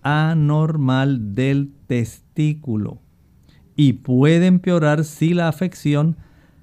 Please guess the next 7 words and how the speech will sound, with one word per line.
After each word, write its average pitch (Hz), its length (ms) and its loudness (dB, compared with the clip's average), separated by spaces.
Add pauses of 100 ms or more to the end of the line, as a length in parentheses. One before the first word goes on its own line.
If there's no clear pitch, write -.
(180)
no 151 440 6
se 180 220 0
trata 147 500 0
durante 139 960 -2
un 143 400 0
periodo 120 640 0
prolongado. 107 600 -6